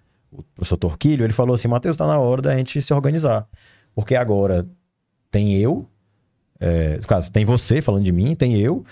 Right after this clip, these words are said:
e a gente pode eventualmente fazer uma contratação de umas duas ou três pessoas pra ajudar a gente aqui, pra gente também conseguir fazer outras coisas."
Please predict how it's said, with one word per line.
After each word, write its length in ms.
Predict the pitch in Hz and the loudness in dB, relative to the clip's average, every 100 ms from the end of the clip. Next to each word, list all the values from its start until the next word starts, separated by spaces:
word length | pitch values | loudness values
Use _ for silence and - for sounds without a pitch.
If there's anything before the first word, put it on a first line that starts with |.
| - - - | -20 -20 -4
e 120 | 131 | 0
a 20 | |
gente 200 | 143 151 | 0 -2
pode 280 | - 127 147 | 0 0 2
eventualmente 540 | 160 151 151 139 127 - | 0 0 0 0 0 0
fazer 180 | 143 | 0
uma 100 | 139 | 0
contratação 680 | 143 147 147 185 165 156 160 | 0 0 0 0 0 0 0
de 300 | 147 110 90 90 | 0 0 0 -2
umas 240 | 95 90 | -4 -2
duas 200 | 92 120 | 0 0
ou 60 | 98 | 0
três 200 | 98 95 | 0 -2
pessoas 340 | 98 - 101 | -4 -4 -6
pra 140 | - 104 | -2 -2
ajudar 300 | 104 101 98 | 0 0 0
a 60 | |
gente 200 | 95 95 | 0 0
aqui, 320 | 117 101 113 - - - - | 0 0 -2 -6 -18 -20 -8
pra 120 | - 175 | -2 0
gente 100 | - | 0
também 180 | 185 | 0
conseguir 220 | 190 180 196 | 2 0 0
fazer 180 | 196 | 0
outras 240 | 202 240 254 | 0 -2 -2
coisas." 480 | 208 180 170 - | 0 0 -2 -8